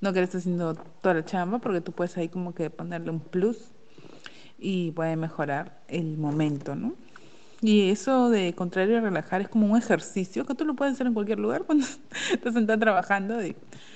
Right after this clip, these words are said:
estás ahí, contrae, relaja, contrae, relaja, contrae. <laughs> Hablamos de todos tus músculos, este, de,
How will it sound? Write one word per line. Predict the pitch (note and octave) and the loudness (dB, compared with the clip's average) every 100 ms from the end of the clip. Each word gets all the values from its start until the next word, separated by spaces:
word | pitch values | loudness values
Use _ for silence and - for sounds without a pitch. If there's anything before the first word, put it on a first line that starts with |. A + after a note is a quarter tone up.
| - | -18
estás | - G#3+ G#3 | -4 0 2
ahí, | F#3 | 2
contrae, | F#3 G#3 F#3 F3+ E3+ - | 0 -4 0 -2 -2 -8
relaja, | F3+ - - | -8 -10 -14
contrae, | - D#3+ G#3+ - | -12 -10 -12 -16
relaja, | - E3 - - | -18 -16 -18 -2
contrae. | - B3+ - - - - - | 2 2 0 -10 -18 -18 -16
<laughs> | - - - E4+ - | -14 -12 -4 -4 2
Hablamos | G3+ F#3+ A3+ C#4+ | 0 2 0 0
de | C4+ G#3+ F#3+ | 0 -2 0
todos | G#3 G#3+ | 2 4
tus | A#3 | 2
músculos, | G3+ G3+ G#3+ A3 G3+ G3+ G#3 | 2 2 2 2 2 -2 -4
este, | F#3+ - E3 D#3 D3 C3+ C3+ A2+ | -10 -6 -4 -2 -2 -2 -6 -6
de, | D#3+ E3 A#2+ | -2 -2 -2